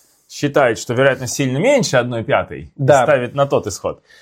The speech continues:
Speaker 1: А кто-то, что сильно больше, и ставит на этот. И он, ему конкретно, э, субъективно кажется, что
Speaker 2: Мгм.
Speaker 1: у него средняя плюс пошло.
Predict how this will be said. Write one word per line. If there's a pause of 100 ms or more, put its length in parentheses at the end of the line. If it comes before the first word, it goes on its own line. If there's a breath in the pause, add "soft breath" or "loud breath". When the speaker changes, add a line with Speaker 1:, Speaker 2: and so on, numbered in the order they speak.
Speaker 1:
А
кто-то,
что
сильно
больше,
и
ставит
на
этот.
И (280 loud breath)
он,
ему
конкретно, (480)
э,
субъективно
кажется, (580)
что
Speaker 2:
Мгм.
Speaker 1:
у
него
средняя
плюс
пошло.